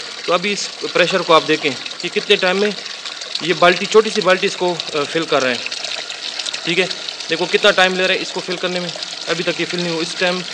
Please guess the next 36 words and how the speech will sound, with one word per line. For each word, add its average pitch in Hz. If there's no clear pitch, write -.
मतलब 196
half 175
difference 165
मुझे 165
लग 143
रहा 127
है, 110
ठीक 165
है। 175
हालांकि 175
इतनी 196
बड़ी 185
motor 185
है, 170
एक 165
हॉर्स 156
power 165
इसके 175
लिहाज 160
से, 185
ये 156
देखें, 160
अब 131
ये 143
देखें, 127
बीच 190
में 165
brake 165
भी 170
थोड़ा 151
सा 139
आ 147
रहा 160
है 156
क्योंकि 160
vacuum 180